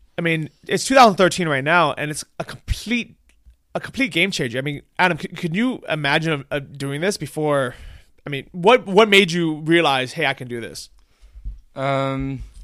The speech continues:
Speaker 2: I knew it could be done, um, just because of, of things that I read and my understanding of, my basic understanding of business. But, like, seeing you be able to do it,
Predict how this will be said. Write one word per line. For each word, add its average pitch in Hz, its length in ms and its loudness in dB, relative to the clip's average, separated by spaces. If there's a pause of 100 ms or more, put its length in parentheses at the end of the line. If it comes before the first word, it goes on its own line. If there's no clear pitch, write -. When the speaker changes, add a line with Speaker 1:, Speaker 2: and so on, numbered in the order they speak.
(480)
Speaker 2:
I 156 120 -4
knew 185 680 -4 (140)
it 151 180 -10
could 151 220 -10
be 139 100 -8
done, 123 560 -8 (560)
um, 120 640 -6 (360)
just 139 240 -12
because 139 320 -10
of, 117 160 -12
of 120 220 -14
things 135 260 -8
that 135 100 -6
I 127 80 -2
read 120 240 -4
and 123 100 -8
my 117 160 -6
understanding 120 640 -12
of, 113 160 -16 (200)
my 117 100 -16
basic 113 340 -18
understanding 123 400 -12
of 110 100 -14
business. 131 360 -12
But, 131 340 -4
like, 123 220 -4
seeing 147 560 -6
you 131 380 -10 (180)
be 135 140 -6
able 135 160 -8
to 123 100 -12
do 123 160 -6
it, 190 180 -10